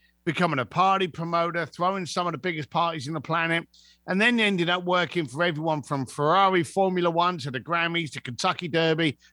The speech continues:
New York Fashion Week, Sir Elton John's Oscar party.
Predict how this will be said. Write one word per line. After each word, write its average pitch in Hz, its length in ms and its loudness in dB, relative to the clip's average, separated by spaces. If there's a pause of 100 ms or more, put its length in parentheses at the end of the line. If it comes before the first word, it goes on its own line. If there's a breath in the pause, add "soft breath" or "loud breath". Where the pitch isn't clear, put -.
New 170 140 4
York 170 300 4
Fashion 165 440 -2
Week, 160 320 -2
Sir 143 180 -2
Elton 170 240 2
John's 156 260 -4
Oscar 156 280 -4
party. 160 340 0